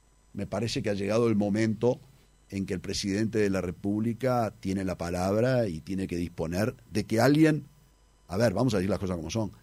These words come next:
alguien que tenga la convicción de que al narco se lo puede vencer, tiene que estar al frente del ministerio. Alguien que tenga la convicción de que esa batalla es posible. Alguien que pueda hacer en el Uruguay lo que Bullrich hizo en Rosario.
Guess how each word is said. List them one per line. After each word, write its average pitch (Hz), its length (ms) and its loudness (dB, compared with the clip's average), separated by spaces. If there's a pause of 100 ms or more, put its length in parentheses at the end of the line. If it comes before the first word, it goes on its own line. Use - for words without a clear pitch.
(280)
alguien 151 320 2
que 107 100 -2
tenga 120 260 0
la 92 140 0
convicción 117 880 0 (840)
de 85 240 -4
que 82 800 -4
al 87 180 -4
narco 113 280 0
se 98 100 -2
lo 85 100 0
puede 95 240 0
vencer, 78 480 -4 (720)
tiene 92 200 -4
que 87 60 -8
estar - 180 -6
al - 80 -10
frente 78 240 -8
del 76 100 -12
ministerio. - 540 -16 (160)
Alguien 117 260 4
que - 100 0
tenga 135 220 4
la 104 140 6
convicción 131 720 2 (320)
de 101 100 0
que - 80 -4
esa 120 160 4
batalla 104 360 2
es - 40 -10
posible. 82 540 -2
Alguien 175 340 6
que 131 140 4
pueda 143 240 6
hacer 131 260 4
en 101 120 4
el 113 120 4
Uruguay 151 500 8 (680)
lo 110 160 2
que 110 80 4
Bullrich 135 480 6
hizo 135 180 2
en 113 80 2
Rosario. 85 560 0